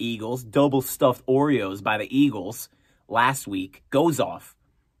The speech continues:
Twenty carries, a hundred and fifty-eight yards, one touchdown. Beast mode. But coming out today that he suffered a high ankle sprain and will be out until at least the Rams' Week ten bye week,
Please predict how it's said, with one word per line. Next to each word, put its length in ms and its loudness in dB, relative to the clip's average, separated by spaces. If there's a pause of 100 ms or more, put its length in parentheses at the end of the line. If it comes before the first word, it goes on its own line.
(140)
Twenty 280 2
carries, 420 0
a 80 -2
hundred 380 0
and 140 -4
fifty-eight 540 0
yards, 360 0
one 240 -2
touchdown. 680 -6 (680)
Beast 300 -2
mode. 360 -6 (420)
But 160 -8
coming 320 2
out 260 -2
today 480 0 (560)
that 100 -6
he 40 -4
suffered 380 0
a 60 0
high 240 -4
ankle 280 -2
sprain 480 -10 (240)
and 160 -8
will 140 -6
be 180 6
out 340 -6
until 300 -6
at 160 -4
least 560 -2
the 100 0
Rams' 540 0 (240)
Week 240 -4
ten 260 -2
bye 220 -4
week, 380 -14